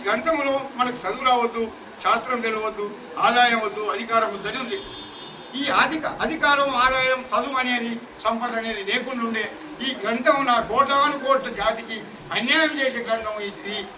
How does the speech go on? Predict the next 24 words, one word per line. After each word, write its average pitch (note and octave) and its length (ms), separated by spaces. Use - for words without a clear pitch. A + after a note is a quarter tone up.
కాబట్టి G#3+ 320
ఉండడానికి B3+ 560
వీలు A3 280
లేదని F#3+ 280
ఆయన F#3 200
పాపం E3 380
ఆవేదనతో G#3 680
రా-, F3+ 200
చదివి A#3+ 260
దాన్ని G#3 240
రీకాల్ E3 500
చేశాడు. - 800
దాని A#3+ 200
పునాదిగా D#4 500
ఉన్నటువంటి B3 760
నీవు D#4 240
అంబేద్కర్కి B3+ 580
వ్యతిరేకంగా A3 540
ఉండే G3+ 220
పార్టీలలో G3+ 600
ఏ C4+ 100
రకంగా D4+ 440
నీవు B3+ 160
చెప్తావన్నా A#3+ 500